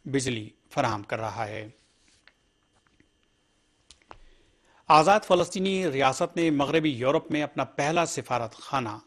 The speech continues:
قائم کر لیا ہے۔ سویڈن کی جانب سے فلسطین کو آزاد ریاست تسلیم کیے جانے کے بعد فلسطین نے دارالحکومت اسٹاک ہوم میں اپنا سفارت خانہ باضابطہ طور پر کھول لیا ہے۔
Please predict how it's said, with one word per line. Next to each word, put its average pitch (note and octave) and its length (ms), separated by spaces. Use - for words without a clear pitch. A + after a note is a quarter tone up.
قائم A2 280
کر A2+ 140
لیا G#2 300
ہے۔ A2 180
سویڈن F3+ 400
کی F3 100
جانب C#3+ 300
سے D3 200
فلسطین D3+ 460
کو D#3 140
آزاد C3+ 320
ریاست B2+ 420
تسلیم D3+ 320
کیے C3+ 180
جانے A2 220
کے A#2+ 80
بعد C3+ 200
فلسطین D#3+ 360
نے G3 100
دارالحکومت D3+ 600
اسٹاک - 380
ہوم E3+ 160
میں A2+ 80
اپنا C#3 280
سفارت B2+ 400
خانہ D3 220
باضابطہ B2+ 520
طور A2+ 180
پر A#2+ 140
کھول B2+ 220
لیا G#2+ 260
ہے۔ A2+ 140